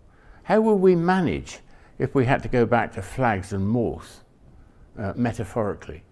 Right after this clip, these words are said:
or even literally? And this gets me to my final point, you'll be glad to hear. One, one of the things that really comes out loud and clear from a survey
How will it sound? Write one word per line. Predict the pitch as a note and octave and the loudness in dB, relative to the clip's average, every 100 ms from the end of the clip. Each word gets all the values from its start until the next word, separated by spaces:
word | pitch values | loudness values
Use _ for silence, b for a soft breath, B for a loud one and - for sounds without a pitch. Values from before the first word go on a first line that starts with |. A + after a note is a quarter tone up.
| - - | -20 -6
or | G#2+ G#2 | -4 -2
even | F2+ F#2+ E2+ - - - | -4 -6 -10 -14 -20 -10
literally? | F2+ A2+ - - C#2 C#2 - - - - - - _ - - _ - - _ B B B B B B B B | -2 -2 -2 -8 -10 -12 -18 -20 -20 -20 -20 -20 _ -20 -20 _ -20 -20 _ B B B B B B B B
And | E3+ | 4
this | A3 - - - - - - | 4 2 -16 -20 -20 -20 0
gets | E3+ - | 0 2
me | C#3+ | -2
to | C3+ | 0
my | C3+ B2+ | 0 0
final | - - B2+ A2 G#2 | -4 -2 0 2 -2
point, | - C3 F2 D2+ | 0 0 0 -4
you'll | F2 | -6
be | E2 | -6
glad | D2+ E2 D2 | -6 -6 -2
to | - | 2
hear. | F2 E2 | 4 2
One, | A#2+ - | -2 2
one | F3 A3 | 2 4
of | G3 | 2
the | D#3 | 0
things | - D#3 C#3 | 0 0 2
that | - - | -2 -4
really | D3 E3+ G3 F3+ | 0 4 6 4
comes | D#3 D3+ B2+ | 0 -4 0
out | B2+ B2 | 0 0
loud | - C3 C3 A#2 | 0 0 0 0
and | A2+ - | -4 -4
clear | - B2+ C#2 D2 | 0 0 0 -4
from | A#2 F#2 | -4 -4
a | F#2 | -6
survey | - A#2+ G#2+ F2+ F#2 E2+ | -2 0 0 0 -2 -4